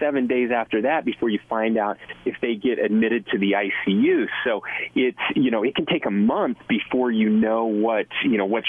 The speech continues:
really happening out there. And, uh, that, that's just made it tricky for, uh, for everyone to, uh, to try to figure out. And, uh, and, and the, the good news for people in the state of Utah is that our, our mortality rates are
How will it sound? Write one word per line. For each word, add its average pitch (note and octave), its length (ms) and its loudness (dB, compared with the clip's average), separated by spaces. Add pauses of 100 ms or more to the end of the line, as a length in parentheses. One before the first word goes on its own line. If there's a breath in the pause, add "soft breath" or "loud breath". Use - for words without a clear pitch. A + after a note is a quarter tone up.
really C#3 360 4
happening E3+ 580 0
out F3 220 -2
there. F#3 260 0 (340 loud breath)
And, B2 380 0
uh, B2 120 0
that, E3+ 180 -2
that's E3 180 -2
just G3 180 -2
made F3+ 140 2
it E3 140 0
tricky C3+ 440 0 (120)
for, B2+ 320 2
uh, G#2+ 180 0
for - 180 -2
everyone A2+ 640 2 (140)
to, G#2+ 220 2
uh, G2 100 2
to - 140 -4
try G#2+ 280 0
to G2+ 60 -2
figure G2 420 0
out. G#2 260 0 (360 loud breath)
And, G#2+ 480 0
uh, G#2+ 40 0
and, G#2 800 0
and A#2 120 0
the, G#2+ 120 0
the A2 120 -2
good D3+ 200 0
news D3 240 0 (100)
for A#2 140 -2
people A#2 320 -2
in G#2 60 0
the F#2+ 100 0
state G2 160 -2
of F#2 80 -4
Utah A#2+ 400 0
is G2 180 0 (120)
that G2 180 0
our, G2+ 300 0 (200 loud breath)
our A2+ 120 0
mortality B2 600 0
rates G#2 280 0
are C#3+ 80 -2